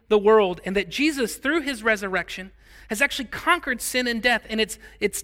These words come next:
tight grip over the world in some miraculous cosmic way.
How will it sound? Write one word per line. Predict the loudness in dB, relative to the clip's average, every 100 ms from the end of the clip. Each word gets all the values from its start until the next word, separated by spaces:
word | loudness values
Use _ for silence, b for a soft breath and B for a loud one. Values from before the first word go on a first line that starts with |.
| -4
tight | 0 0 0
grip | 2 2 4
over | 0 2 0
the |
world | -2 -4 -6 -10 B B -6
in | -4
some | 2 2 2 B B
miraculous | 0 6 8 8 8 4 0 -2
cosmic | 0 0 2 -2 -4
way. | -4 -6 -8